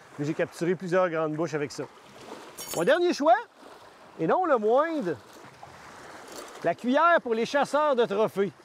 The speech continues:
la William Whitefish, qui est vraiment disponible en toutes sortes de tailles. Euh, pour le commun des mortels, certaines d'entre elles peuvent apparaître comme très grosses, voire trop grosses. Oubliez ça,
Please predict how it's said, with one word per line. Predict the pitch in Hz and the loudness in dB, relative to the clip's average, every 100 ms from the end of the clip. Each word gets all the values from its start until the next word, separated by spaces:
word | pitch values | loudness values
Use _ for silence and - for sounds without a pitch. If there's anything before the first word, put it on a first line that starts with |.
| - | -4
la | 151 | 0
William | 196 294 285 311 302 | 2 2 2 2 2
Whitefish, | 262 240 233 226 202 - - - - - - - | 2 2 0 -2 -2 -4 -12 -16 -18 -18 -20 -10
qui | - | -2
est | 165 | 2
vraiment | 185 226 269 | 2 4 2
disponible | 170 - - 202 202 254 202 | 0 -8 -2 0 2 2 2
en | 175 160 151 | -2 -2 -4
toutes | 226 220 | -6 -2
sortes | 254 247 | 0 0
de | 202 | 0
tailles. | 196 196 247 285 196 - - - - - 135 | 2 2 4 0 -4 -10 -18 -20 -20 -12 -4
Euh, | 135 | -4
pour | 170 | 0
le | 185 | 0
commun | 190 220 269 | 2 2 4
des | 262 | 2
mortels, | 233 - 262 294 285 226 | 2 0 2 2 0 0
certaines | 226 170 254 262 | -4 0 0 2
d'entre | 233 190 190 | 2 2 0
elles | 247 254 | 0 2
peuvent | 196 175 | 2 2
apparaître | 185 196 185 202 226 - | 2 2 2 2 0 0
comme | 196 185 160 131 113 - - - | 0 0 -2 -12 -16 -20 -20 -8
très | 202 202 208 | -2 0 0
grosses, | 180 208 294 285 151 | 2 2 0 -4 -4
voire | 170 185 - | 0 0 -2
trop | 196 233 | -2 0
grosses. | 175 185 240 269 - - - - - - - - - | 0 0 0 -2 -10 -14 -16 -18 -18 -20 -20 -12 -2
Oubliez | 240 220 220 247 226 196 | 0 0 2 2 4 2
ça, | - | 2